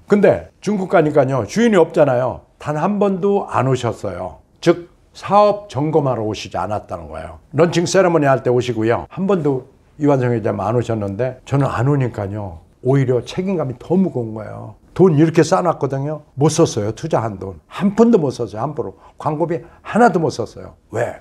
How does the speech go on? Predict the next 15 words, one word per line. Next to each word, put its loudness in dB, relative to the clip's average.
이게 4
누구 0
돈인데 -2
내 2
돈이라고 4
생각한 -6
거죠. -12
그리고 2
이걸 2
함부로 2
쓰면 -6
큰일 -4
난다고 -4
생각한 -8
거죠. -16